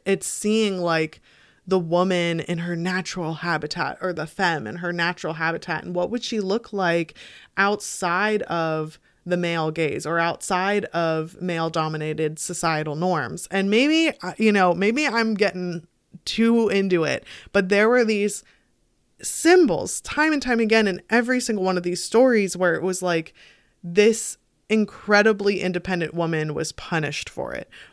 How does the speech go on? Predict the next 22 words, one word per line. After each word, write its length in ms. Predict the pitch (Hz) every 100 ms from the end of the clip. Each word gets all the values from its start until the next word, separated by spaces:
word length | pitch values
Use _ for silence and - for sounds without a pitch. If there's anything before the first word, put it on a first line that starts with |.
| _
or 500 | 208 190 180 175 170 - _
this 200 | 202 208
incredibly 760 | 208 - 214 208 226 208 208 196
independent 440 | 190 180 196 180
woman 360 | 175 175 170 160
was, 200 | 160 156
like, 180 | 160 - 185
uncultured. 1000 | 175 160 - 151 147 - - - - - _ -
Um, 380 | 190 175 165 160
and 360 | 180 180 175 160 - _
their 480 | 185 190 180 175 -
being 360 | 165 196 196 170
cultured 540 | - 185 220 175 160
meant 420 | 156 165 160 - -
being 260 | 175 170
held 300 | 147 147 139
hostage. 720 | 139 90 - - - - - _ _ _ _ - -
Like, 160 | 190 185
the 80 |
stories 540 | 190 - 202 202 214 196
were 160 | 185
so 800 | 170 - - 175 170 170 165 170